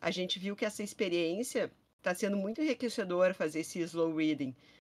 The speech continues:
tanto em relação aos calhamaços quanto às peças, porque um mês de peças é legal, e Shakespeare, todas as peças têm muitas referências, é infinito, assim.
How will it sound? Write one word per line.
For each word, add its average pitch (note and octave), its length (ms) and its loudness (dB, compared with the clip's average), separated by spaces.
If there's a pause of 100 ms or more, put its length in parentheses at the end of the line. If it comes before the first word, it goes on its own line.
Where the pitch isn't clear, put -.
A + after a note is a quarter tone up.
(100)
tanto G3+ 300 2
em A3+ 100 0
relação F#3+ 460 4
aos F#3+ 120 -4
calhamaços F3 640 4
quanto G3+ 260 -4
às G#3 140 -6
peças, G3 640 0 (420)
porque F#3 340 -4
um F#3+ 100 -2
mês F#3+ 260 0
de G#3+ 100 -6
peças F#3+ 540 2
é G#3 40 -2
legal, G3+ 500 4
e F#3+ 80 -8
Shakespeare, G#3+ 560 -2 (140)
todas A#3+ 340 2
as A3+ 80 0
peças F#3+ 400 0
têm F3 180 -6
muitas F3 420 -2
referências, D3+ 720 -4
é D3+ 220 4
infinito, G#3+ 640 0
assim. D3 280 -4